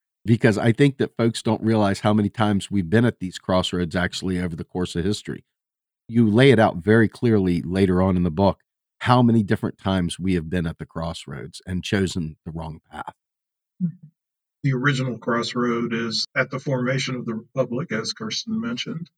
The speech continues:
Speaker 2: A second major crossroad is with the end of the Civil War and the opportunity to actually provide the formerly enslaved with the types of resources that would have enabled them to participate fully in American society.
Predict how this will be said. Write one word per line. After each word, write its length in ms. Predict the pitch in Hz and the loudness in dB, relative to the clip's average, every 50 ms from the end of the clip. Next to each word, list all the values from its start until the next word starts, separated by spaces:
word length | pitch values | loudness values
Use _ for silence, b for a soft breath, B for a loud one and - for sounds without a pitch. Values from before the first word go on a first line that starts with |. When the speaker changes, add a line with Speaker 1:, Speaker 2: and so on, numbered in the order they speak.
| _ _ _ _ _ _ _ _ _ _ _ - | _ _ _ _ _ _ _ _ _ _ _ -6
Speaker 2:
A 80 | - | -4
second 560 | - - - 160 147 - 165 147 143 143 139 - _ _ _ | -2 0 0 0 0 0 -4 -4 -4 -8 -10 -10 _ _ _
major 440 | - 131 135 135 135 127 131 127 117 | -4 -2 -2 -2 -2 -2 -2 -4 -4
crossroad 800 | - - 135 127 127 123 - 131 131 131 127 123 127 123 120 - - | -4 -2 -2 -2 -2 -2 -4 -4 -4 -2 -2 -2 -2 -2 -4 -4 -6
is 640 | 120 120 120 120 120 120 123 123 - - - - - _ _ _ - | -6 -4 -4 -4 -4 -6 -8 -8 -8 -8 -8 -8 -10 _ _ _ -10
with 220 | - 131 139 - - | -6 -6 -6 -6 -6
the 300 | 127 135 135 - - 135 | -6 -6 -4 -4 -4 -6
end 220 | 139 139 139 139 | -6 -4 -4 -4
of 200 | 135 131 127 - | -4 -6 -6 -6
the 100 | 127 127 | -6 -4
Civil 380 | 123 - 156 135 127 131 127 131 | -2 -2 -2 -2 -2 -2 -2 -2
War 420 | 151 156 143 127 120 - - - _ _ - | -2 -2 -2 -2 -2 -2 -6 -10 _ _ -8
and 180 | 127 123 127 | -6 -6 -4
the 140 | 131 123 127 | -2 -2 -2
opportunity 960 | 127 131 - - 123 - - - 135 127 135 131 123 127 127 120 120 120 120 | -4 -6 -6 -6 -6 -6 -6 -6 -6 -6 -6 -6 -6 -4 -2 -2 -2 -2 -4
to 340 | - - 127 123 123 123 - | -4 -6 -6 -6 -6 -6 -6
actually 720 | 127 123 120 - - - 131 123 127 123 123 123 120 113 _ _ _ _ - | -6 -6 -6 -6 -6 -6 -6 -4 -4 -4 -4 -4 -6 -8 _ _ _ _ -6
provide 680 | - 139 131 113 127 135 139 143 143 143 147 143 131 - | -4 -2 -2 -2 -2 -4 -4 -4 -4 -4 -4 -4 -6 -4
the 100 | - 123 | -6 -6
formerly 520 | - - 160 147 143 143 143 135 139 135 127 | -6 -4 -6 -6 -6 -6 -6 -6 -4 -2 -2
enslaved 800 | 123 127 120 - - 151 160 160 156 156 151 143 135 - - - | -2 -2 -2 -4 -4 -2 0 0 0 0 0 -2 -6 -8 -10 -10
with 240 | 127 127 127 131 - - | -6 -4 -4 -4 -4 -6
the 80 | - 123 | -10 -8
types 320 | - - 147 147 - - | -4 -2 -2 -2 -4 -4
of 100 | 143 123 | -6 -6
resources 840 | 117 139 160 175 165 - - 151 143 139 131 - 135 127 127 - - - | -2 0 2 2 2 2 -2 -4 -4 -4 -4 -4 -4 -4 -4 -4 -6 -8
that 140 | 135 127 | -8 -8
would 200 | 139 135 135 131 | -6 -6 -4 -4
have 140 | 127 127 - | -4 -4 -4
enabled 460 | 131 127 127 131 127 - 143 127 123 | -4 -4 -4 -4 -4 -4 -6 -8 -6
them 240 | 135 131 131 127 127 | -4 -6 -6 -6 -6
to 100 | - 131 | -8 -10
participate 800 | 113 - 131 120 - 147 135 - - 123 - 127 127 123 123 - | -8 -8 -8 -6 -6 -6 -6 -6 -8 -8 -6 -4 -4 -4 -6 -8
fully 560 | - - 143 139 131 131 131 127 120 - - 127 | -10 -10 -8 -6 -4 -4 -4 -4 -6 -6 -8 -8
in 140 | 127 123 123 | -8 -8 -8
American 480 | 120 123 127 120 120 117 113 - 131 | -8 -8 -8 -8 -8 -10 -10 -12 -12
society. 720 | 123 - - 120 - - 120 113 117 117 120 117 117 - | -12 -10 -8 -8 -8 -6 -6 -6 -6 -8 -8 -10 -12 -14